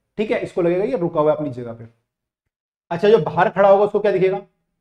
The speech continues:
बाहर खड़ा होगा उसको क्या, इसको velocity भी ज़ीरो दिखेगी और एक्सेलरेशन भी इसका ज़ीरो दिखेगा कि ये move ही नहीं कर रहा कुछ भी, ठीक है। बाहर वाले को दिखेगा कि ये V इसकी है, क्या दिखेगा? V इसकी है। मान लो हम यहाँ पे खड़े हो ground में,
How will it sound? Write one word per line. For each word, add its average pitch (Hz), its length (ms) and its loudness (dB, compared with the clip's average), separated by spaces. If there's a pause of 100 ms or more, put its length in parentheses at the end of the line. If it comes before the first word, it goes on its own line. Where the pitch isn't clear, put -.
(960)
बाहर 151 380 2
खड़ा 190 120 2
होगा 190 160 2
उसको 190 140 -8
क्या, 196 140 -6
इसको - 200 -4
velocity 180 280 -2
भी 202 100 -4
ज़ीरो 196 160 -2
दिखेगी 196 240 -4
और 226 100 -2
एक्सेलरेशन 170 320 -6
भी 170 60 -2
इसका 170 160 -4
ज़ीरो 143 220 -6
दिखेगा 131 340 -6
कि 135 160 -12
ये 147 60 -6
move 151 180 -4
ही 156 60 -2
नहीं 156 100 0
कर 156 120 -6
रहा 143 80 -6
कुछ 135 160 -12
भी, 135 100 -12
ठीक 185 200 -8
है। 156 140 -12 (580)
बाहर 175 300 6
वाले 226 180 4
को 226 80 6
दिखेगा 202 260 2
कि 220 100 -2
ये 233 80 2
V 185 260 -2
इसकी 208 300 -6
है, 143 160 -6 (180)
क्या 170 100 -4
दिखेगा? 190 280 -2
V 180 240 -8
इसकी 202 280 -10
है। 151 300 -10 (360)
मान 143 100 -10
लो 160 80 -4
हम 160 60 -6
यहाँ 139 120 -10
पे 151 100 -4
खड़े 143 160 -8
हो - 60 -16 (400)
ground 139 320 -8
में, 156 140 -14